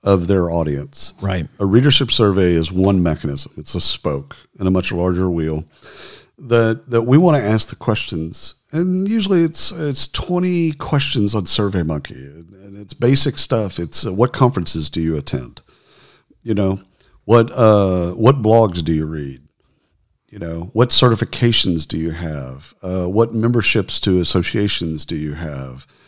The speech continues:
Speaker 1: Um, how many conferences a year do you attend? Like, you can ask a number of these types of probative questions that are about the audience and what they do and what they feel, feel is important. And most importantly, you want to ask a question,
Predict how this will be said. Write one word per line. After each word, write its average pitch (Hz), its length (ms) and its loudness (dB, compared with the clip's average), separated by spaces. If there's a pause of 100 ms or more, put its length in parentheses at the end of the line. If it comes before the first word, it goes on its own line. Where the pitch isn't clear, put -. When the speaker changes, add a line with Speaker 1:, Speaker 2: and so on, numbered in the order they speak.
(220)
Speaker 1:
Um, 87 720 -2 (220)
how 127 100 6
many 135 140 10
conferences 107 540 2
a 95 60 2
year 101 320 2
do 87 80 -2
you 82 180 0
attend? 76 380 -6
Like, 87 200 -6
you 131 60 0
can 117 140 2
ask 160 420 2
a 98 60 -4
number 110 420 2
of 98 120 0
these 92 180 -2
types 110 320 -2
of 87 80 -6
probative 101 480 0
questions 90 600 -2
that 87 120 0
are 90 80 0
about 92 400 -2
the 82 100 -8
audience 87 540 -2
and 90 220 -2
what 95 240 0
they 87 160 -4
do 76 360 -6 (160)
and 95 140 -2
what 117 160 2
they 104 160 2
feel, 98 440 2
feel 92 560 0
is 87 160 -6
important. 76 520 -8 (640)
And 104 160 2
most 151 360 4
importantly, 95 400 0
you 98 120 2
want 95 120 2
to 87 60 2
ask 98 240 0
a - 80 -10
question, 85 560 -6